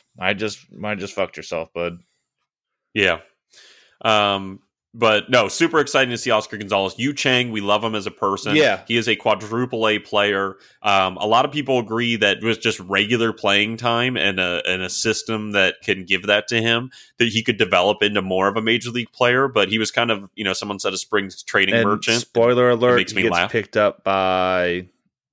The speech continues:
Speaker 1: the Pirates, which is
Speaker 2: Yeah,
Speaker 1: like
Speaker 2: which is hilarious because everybody jokes
Speaker 1: which is
Speaker 2: because
Speaker 1: like
Speaker 2: they pick up our
Speaker 1: Cle-,
Speaker 2: scraps
Speaker 1: this is like
Speaker 2: all the
Speaker 1: Cleveland's
Speaker 2: time.
Speaker 1: The Pirates are like Cleveland's farm team dropouts.
Speaker 2: Yeah. Yeah.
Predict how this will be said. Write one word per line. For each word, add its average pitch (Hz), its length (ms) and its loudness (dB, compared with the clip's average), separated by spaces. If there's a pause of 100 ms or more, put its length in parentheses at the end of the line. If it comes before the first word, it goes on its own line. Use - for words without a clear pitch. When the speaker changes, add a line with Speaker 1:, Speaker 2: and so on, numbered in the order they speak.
(360)
Speaker 1:
the 98 120 0
Pirates, - 680 -10 (180)
which - 320 -6
is 98 140 -2
Speaker 2:
Yeah, 95 80 -2
Speaker 1:
like 95 220 0
Speaker 2:
which 135 200 2 (140)
is 123 180 0
hilarious 113 800 0
because 131 320 -4 (140)
everybody 151 560 2
jokes 117 320 0
Speaker 1:
which 123 100 -2
is 107 60 -6
Speaker 2:
because 113 120 2
Speaker 1:
like 110 60 2
Speaker 2:
they 127 120 2
pick 143 220 -2
up 135 140 -2
our 123 80 4
Speaker 1:
Cle-, 113 60 4
Speaker 2:
scraps 117 640 0
Speaker 1:
this 117 100 -8
is 123 40 -8
like 113 280 -2
Speaker 2:
all 131 400 4
the 143 60 -6
Speaker 1:
Cleveland's 107 260 -2
Speaker 2:
time. 95 420 -4 (340)
Speaker 1:
The 127 100 0
Pirates 190 300 2
are 156 40 4
like 127 180 2
Cleveland's 117 480 0
farm 107 440 -4
team 120 400 -6 (800)
dropouts. 92 500 0 (680)
Speaker 2:
Yeah. 123 60 -8 (400)
Yeah. 104 280 0